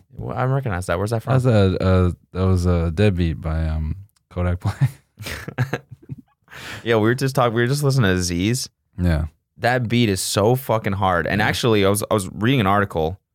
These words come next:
Speaker 1: The article was about the producer.
Speaker 2: Mm-hmm.
Speaker 1: That beat went, like, totally viral because Kodak Black posted it on his Instagram, but, like,
Speaker 2: Yeah.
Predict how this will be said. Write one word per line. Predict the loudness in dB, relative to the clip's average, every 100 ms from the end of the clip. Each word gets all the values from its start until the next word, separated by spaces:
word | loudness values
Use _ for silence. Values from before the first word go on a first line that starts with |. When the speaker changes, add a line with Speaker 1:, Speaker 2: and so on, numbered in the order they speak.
| _ _ _
Speaker 1:
The | -2
article | 0 2
was | 2
about | 2
the | 0
producer. | -2 -2 -2 -4 -8 -2
Speaker 2:
Mm-hmm. | 2 4 4 0 _ _ _ _ _
Speaker 1:
That | -4 -4 -2
beat | 0 0
went, | 0 -2
like, | -2 -6 _
totally | -12 -2 2 4 4 2
viral | 0 0 0 -4
because | -6 -10
Kodak | -8 -4 -4 -4
Black | -4 -4 -4
posted | -8 -6 -4
it |
on | -4
his | -4 -6
Instagram, | -8 -4 -4
but, | -2 -4
like, | -4 -6
Speaker 2:
Yeah. | -8